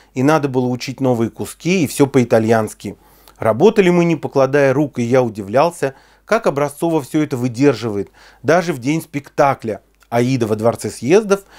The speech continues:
мы, как заведенные, занимались с утра несколько часов. Это был год двухсотлетия Ласкала, к тому же театр назвал его годом Верди, так что огромная ответственность ложилась на плечи Образцовой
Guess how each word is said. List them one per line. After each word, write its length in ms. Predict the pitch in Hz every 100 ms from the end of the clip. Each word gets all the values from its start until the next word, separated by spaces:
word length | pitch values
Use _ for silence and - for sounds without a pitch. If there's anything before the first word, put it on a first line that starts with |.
| - -
мы, 260 | 123 196
как 180 | 226 135
заведенные, 680 | 117 131 127 127 165 190 170
занимались 640 | 127 127 117 123 156 160
с 80 | -
утра 300 | 120 120 135
несколько 560 | 127 113 - 123 - 117
часов. 500 | 123 - 101 98 - _ - - - _
Это 220 | 180 302
был 200 | 269 262
год 240 | 196 220 185
двухсотлетия 840 | 180 196 208 196 165 202 - 151
Ласкала, 580 | 139 139 - 139 123 107
к 80 | -
тому 260 | 127 135
же 140 | 156 131
театр 380 | 156 175 151 127
назвал 440 | 127 117 139 147
его 140 | 131
годом 400 | 120 123 131 117
Верди, 480 | 101 135 175 123 110 - _ - _
так 180 | 147 156
что 180 | - 151
огромная 500 | 131 185 220 190 165
ответственность 640 | 160 175 175 - 135 123
ложилась 440 | 127 123 143 123 -
на 120 | 123
плечи 380 | 139 139 - 123
Образцовой 800 | 113 123 120 - 123 104 95